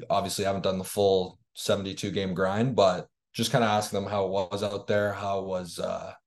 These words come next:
kind of the transition, obviously, from going from D three to the coast. So kinda got a bit of knowledge, but I think it's kinda one of those things where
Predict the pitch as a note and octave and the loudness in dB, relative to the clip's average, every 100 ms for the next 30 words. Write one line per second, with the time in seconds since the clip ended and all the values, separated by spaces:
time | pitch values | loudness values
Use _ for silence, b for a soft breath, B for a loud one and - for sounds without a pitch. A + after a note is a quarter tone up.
0 | _ _ _ - A#2+ A2 A2 B2+ A#2 A2+ | _ _ _ 2 4 6 4 6 6 6
1 | A#2+ B2 A#2+ A#2+ _ _ _ _ _ _ | 4 4 2 0 _ _ _ _ _ _
2 | - G2+ G2+ G#2 - G#2+ G#2+ G2 F#2+ G2 | -2 0 0 0 0 0 0 0 0 2
3 | G2+ F#2+ G2+ F#2 F#2 F#2 F2 G2+ G2 F#2+ | 2 2 0 0 0 -4 -6 -2 0 0
4 | F2 G2+ G2+ G2+ - F#2+ F#2+ F#2 - _ | 2 4 4 2 0 2 2 -2 -10 _
5 | _ _ _ - C#3 C3 B2 A#2 A#2+ B2 | _ _ _ 2 4 6 6 6 6 6
6 | B2 C3 C#3+ A#2+ G#2 G2+ F#2 F#2+ - A2 | 6 6 4 2 0 0 0 -8 -6 -2
7 | G#2 G2 - - E2+ A2 G2+ G2+ G2+ F#2+ | -2 -4 -10 -12 -6 -2 2 2 2 0
8 | F#2 G2 F#2 F#2 F2 F#2 F2+ F2+ - | -2 -2 -2 -2 0 0 0 -4 -10